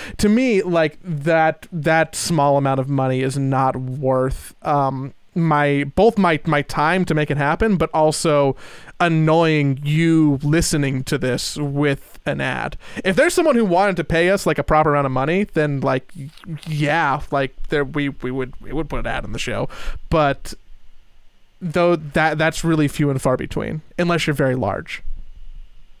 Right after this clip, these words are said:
I'm doing it for you, and so is probably Suns fan,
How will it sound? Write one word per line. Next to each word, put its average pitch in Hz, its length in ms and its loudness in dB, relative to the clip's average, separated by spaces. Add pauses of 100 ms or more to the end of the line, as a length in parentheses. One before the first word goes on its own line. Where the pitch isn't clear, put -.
(200)
I'm 214 180 2
doing 339 220 4
it 254 80 2
for - 120 0
you, 156 440 0 (180)
and 170 160 2
so 240 280 6
is 233 100 0
probably 185 340 0
Suns 147 340 -2
fan, - 280 -8